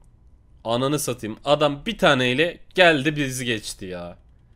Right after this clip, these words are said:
Bir taneyle ya. Bir tane kasayla bizi geçti. Ama ben bu savaşı kazanacağıma inanıyorum. Hadi lan. Çok fark yok zaten.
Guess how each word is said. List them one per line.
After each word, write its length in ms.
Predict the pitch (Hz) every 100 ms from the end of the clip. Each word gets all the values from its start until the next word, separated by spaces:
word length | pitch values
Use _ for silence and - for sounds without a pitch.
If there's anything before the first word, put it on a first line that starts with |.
| _ _ -
Bir 140 | 233
taneyle 400 | 226 185 135 107
ya. 200 | 113 151
Bir 120 | 220 -
tane 260 | 175 147
kasayla 460 | 202 196 175 160 165
bizi 220 | 139 147
geçti. 480 | 131 110 - 98 101 _ _ _ _ _ _ - -
Ama 220 | 220 214
ben 240 | 214 214
bu 60 | 202
savaşı 380 | 214 180 170 -
kazanacağıma 680 | 165 151 151 139 143 143
inanıyorum. 500 | 135 123 117 101 90 - - _ _ _ _ _ _ _ -
Hadi 220 | 175 143
lan. 280 | 107 101 - _ _ _ _ _
Çok 260 | - 214 202
fark 300 | 208 196 -
yok 180 | 208 156
zaten. 480 | 120 104 - 156